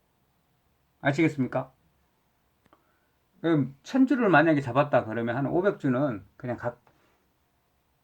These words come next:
오백 주는 수익 익절하고 오백 주는 그냥 들고 가세-, 가보세요. 끝장 한번 봐봐요.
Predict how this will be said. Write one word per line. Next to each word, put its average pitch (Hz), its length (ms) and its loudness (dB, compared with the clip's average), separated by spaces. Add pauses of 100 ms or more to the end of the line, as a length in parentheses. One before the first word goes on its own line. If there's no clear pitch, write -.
(120)
오백 170 220 0
주는 147 160 2
수익 208 320 -4
익절하고 135 520 2
오백 156 180 -2
주는 120 120 -4
그냥 - 280 -4 (100)
들고 131 240 -2
가세-, 156 380 0
가보세요. 135 760 0
끝장 170 280 -4
한번 110 180 -6
봐봐요. 104 560 -4